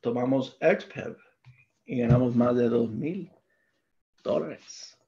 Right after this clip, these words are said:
Más de seis mil dólares en tres transacciones en el peor mes,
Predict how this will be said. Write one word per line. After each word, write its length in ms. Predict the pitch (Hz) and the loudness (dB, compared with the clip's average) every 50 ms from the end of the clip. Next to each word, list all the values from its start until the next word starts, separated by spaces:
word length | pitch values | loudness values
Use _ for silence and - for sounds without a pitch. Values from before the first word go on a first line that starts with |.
| _ - | _ -6
Más 180 | 135 127 147 | -2 0 2
de 80 | 175 170 | 2 2
seis 240 | - 190 165 156 135 | 2 2 0 2 2
mil 180 | 143 156 165 | 0 0 2
dólares 800 | 156 160 175 185 156 - - 120 - - - - - - _ _ _ _ _ _ _ _ _ _ _ _ _ _ _ _ _ _ _ _ - | 4 4 4 4 4 2 0 -4 -8 -10 -16 -20 -20 -20 _ _ _ _ _ _ _ _ _ _ _ _ _ _ _ _ _ _ _ _ -8
en 180 | - 117 104 - | -6 -6 -6 -4
tres 220 | - - 123 127 | -2 -2 -2 -2
transacciones 760 | - 147 147 - 175 160 - - - - 92 101 - 165 - - - | -2 -4 -4 -2 -4 -8 -6 -6 -6 -6 -6 -8 -10 -12 -16 -8 -2
en 80 | 127 | -2
el 140 | 117 - - | -2 -2 0
peor 300 | - 90 92 131 147 156 | 0 2 2 2 2 0
mes, 460 | - - - - 170 - - - _ | -4 -8 -10 -10 -16 -16 -20 -20 _